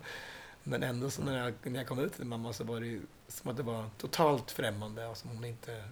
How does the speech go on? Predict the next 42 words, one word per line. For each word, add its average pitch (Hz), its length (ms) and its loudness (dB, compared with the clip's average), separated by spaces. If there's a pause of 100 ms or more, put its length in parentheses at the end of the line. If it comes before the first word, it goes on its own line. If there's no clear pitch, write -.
(160)
först - 160 0
hade 117 120 0
förstått 113 260 -2
någonting, 107 540 -6
fast 123 240 6
hon 117 80 -2
hade 104 100 2
gjort 123 220 -2
det. - 120 0 (120)
Fast, - 240 -8
men, 113 260 -8 (1160)
men, 120 240 -2
ehm, 117 280 0 (880)
hon 143 100 6
ville 120 220 8
ju 151 60 8
inte 92 280 0 (680)
erkänna 95 320 0
för 107 80 -6
sig 110 80 -4
själv 107 220 -4
att 113 80 -8
det 120 80 -8
var 113 200 -8
så, - 140 -4 (100)
men 113 160 -12
det, 113 260 -8 (600)
hon 147 200 6
har 147 60 8
också - 160 2
en 175 40 4
massa 120 240 4
rädslor. 107 540 0 (340)
Och 117 100 -2
så, 110 180 0 (120)
mamma 117 200 2
och 120 60 -2
pappa, 123 440 0
de 110 120 -2
vill 113 120 -2
ju 120 40 2
alltid 113 360 -2